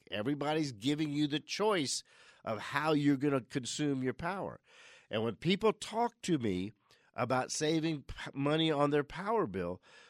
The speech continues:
the first thing I have to ask them is, "Have you done a complete assessment of all the plans that are available from your utility company?"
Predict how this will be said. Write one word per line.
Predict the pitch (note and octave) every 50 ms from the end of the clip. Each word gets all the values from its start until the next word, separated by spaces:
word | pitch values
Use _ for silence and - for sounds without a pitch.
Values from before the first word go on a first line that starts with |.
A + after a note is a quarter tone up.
| _ -
the | B2 A#2
first | - - C#3+ F#3+ G#3+ - -
thing | G3+ G3+ G3+ G3+ G3+
I | F#3
have | E3 E3+ F3+ F3+ -
to | D#3 C3+
ask | D#3 F3+ G#3 A3 - -
them | - C#3 C3 C3 - - - - _ -
is, | - B2+ -
"Have | G#2 A#2+ C3+ D3 D#3+ D#3 F#3
you | A#3 A#3+
done | G#3+ D#3+ D3 C#3 D3 E3
a | E3+
complete | - F#3 E3+ D3 - D3 C#3+ D3+ F3+ F#3
assessment | G#3 G3 - - C#3 B2 A#2 - - D3+ E3+ - F#2+
of | D3 C3 A2+ -
all | - A2+ A#2 A2+ A2+ A#2+ C3+
the | C#3 E3 F#3
plans | - - - C3 B2 B2 B2 C3 C#3 B2+
that | C#3+ D#3
are | E3 E3+
available | E3 D3 A2+ G#2 G#2 G#2 G#2+ A#2 B2 C#3+ D#3
from | - - F#3 E3 D3
your | G#2+ G#2 G#2+ A2
utility | A2+ C3 E3 - - A3 B3 C4+ C4 A3+ E3+
company?" | B2+ - B2 G2 - - - - -